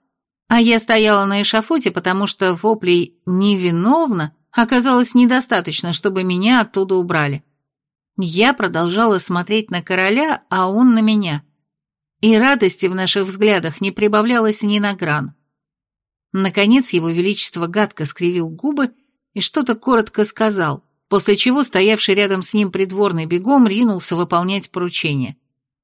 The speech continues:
Как оказалось, касалось оно меня.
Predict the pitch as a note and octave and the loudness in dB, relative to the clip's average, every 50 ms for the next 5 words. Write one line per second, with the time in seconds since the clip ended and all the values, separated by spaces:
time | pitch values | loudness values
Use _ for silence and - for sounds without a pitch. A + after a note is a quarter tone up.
0 | _ _ _ _ _ _ _ - - A#3+ A#3 A3+ A3 F3+ E3+ - - D#3+ D#3 D3+ | _ _ _ _ _ _ _ -4 0 0 0 0 0 -2 -4 -2 -4 -4 -4 -2
1 | D#3+ G#3 B3 D4+ D#4+ D#4+ D4+ - - - F3 G#3 F#3+ - F3+ F#3 G#3+ B3 A#3+ - | 0 0 2 0 0 0 -2 -2 -2 -2 -2 0 0 0 0 0 0 0 0 0
2 | F#3 E3 D#3+ E3+ F3+ F#3 F#3 F#3 F3+ E3 - C#3+ | 0 -2 -2 -4 -4 -4 -6 -6 -6 -6 -8 -10